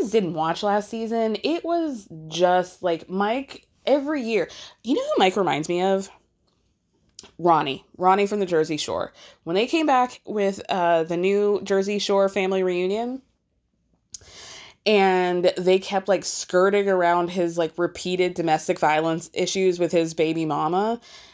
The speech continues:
And remember that time where she, like, he, like,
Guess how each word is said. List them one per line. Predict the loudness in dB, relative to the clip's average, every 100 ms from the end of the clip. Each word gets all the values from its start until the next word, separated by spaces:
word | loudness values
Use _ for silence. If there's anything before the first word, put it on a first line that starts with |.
| _
And | 0 2 4 4 2 0 -2 -2 -6 -8
remember | -4 -2 0
that | -2 0
time | 2 4
where | 4
she, | 0 -2 -4 -4
like, | -4 -4 -4 -18 _ _ _ _ _ _ _ _ _ _ _ _
he, | 2 4
like, | 4 2 -2 -12